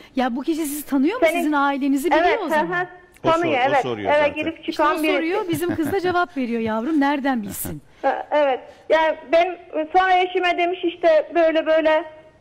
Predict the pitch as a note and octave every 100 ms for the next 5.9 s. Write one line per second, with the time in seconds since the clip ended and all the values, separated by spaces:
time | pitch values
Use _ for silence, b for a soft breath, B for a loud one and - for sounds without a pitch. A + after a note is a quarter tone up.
0 | _ D4 D#4 D#4 D4+ D4+ D#4+ D4 D#4 D#4+
1 | D4+ D#4 D#4 F4 D#4 D4+ D4+ D4+ D#4 D#4
2 | D#4 D#4 D#4 D#4 - D4+ - D4+ D#4 D#4+
3 | D#4 D4+ E4+ D#4 D4+ E4+ F4 B B B
4 | B - E4 C4+ D4+ - D#4 D4+ C#4+ D4
5 | D#4 E4 C#4 - B3+ B3 E4 F#4